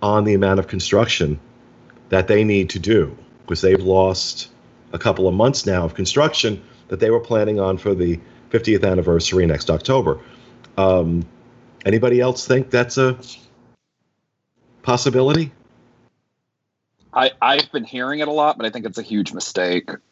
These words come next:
Speaker 2: if they do. They're, they're gonna have so many more problems than they already do if they do that. 'Cause I know for me, I mean, I live here, so it's not a big deal. Epcot's my favorite park, and if I were tra-, if I were traveling in,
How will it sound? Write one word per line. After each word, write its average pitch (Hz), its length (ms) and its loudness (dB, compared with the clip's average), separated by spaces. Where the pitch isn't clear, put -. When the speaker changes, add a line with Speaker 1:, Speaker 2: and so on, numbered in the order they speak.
Speaker 2:
if 110 140 0
they 101 120 2
do. 92 280 0
They're, 113 320 -2
they're 120 160 2
gonna 117 140 2
have 107 120 0
so 113 300 -6
many 117 180 -4
more 110 200 -4
problems 107 640 -2
than 101 160 -6
they 101 120 -4
already 101 380 0
do 98 280 0
if - 120 -10
they 101 140 -2
do 101 240 0
that. 104 400 0
'Cause 104 340 0
I 135 180 2
know 131 220 -4
for 107 140 -14
me, 117 340 -8
I 107 60 -12
mean, 110 160 -6
I 117 100 0
live 113 240 -2
here, 123 160 -4
so 107 120 -8
it's - 100 -10
not 110 100 0
a 98 60 -4
big 90 200 -2
deal. 98 420 2
Epcot's 151 440 0
my 127 100 -4
favorite 107 360 -4
park, 104 460 -4
and 101 360 -2
if 104 200 -4
I 123 280 2
were 104 180 -2
tra-, 131 240 2
if 110 120 -2
I 127 120 2
were 135 100 0
traveling 123 540 0
in, 120 460 -2